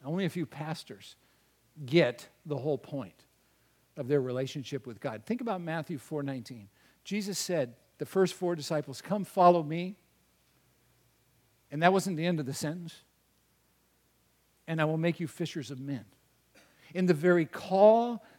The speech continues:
to follow him in an intimate, real relationship, at the beginning of the call, he said, "Follow me and I will make you fishers of men." He's the missionary God.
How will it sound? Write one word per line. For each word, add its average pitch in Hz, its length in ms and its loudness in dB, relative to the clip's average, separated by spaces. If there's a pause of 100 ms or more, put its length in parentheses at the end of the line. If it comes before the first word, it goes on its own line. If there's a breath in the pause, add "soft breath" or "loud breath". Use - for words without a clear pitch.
to 160 100 -2
follow 220 580 6
him 147 480 -4 (360 soft breath)
in 170 160 -2
an 160 120 0
intimate, 233 520 0
real 185 380 6
relationship, 196 920 2 (180 soft breath)
at 160 160 6
the 185 100 4
beginning 208 800 4
of 202 160 -4
the 185 100 2
call, 147 840 6 (180)
he 180 140 -2
said, 175 260 6
"Follow 226 440 8
me 170 320 0
and 156 120 -4
I 151 60 -4
will 151 120 -6
make 147 320 -4
you 156 100 -6
fishers 131 500 -10
of 117 80 -12
men." 107 240 -14 (1400)
He's 156 240 -4
the 165 80 -2
missionary 170 540 -2
God. 143 300 -2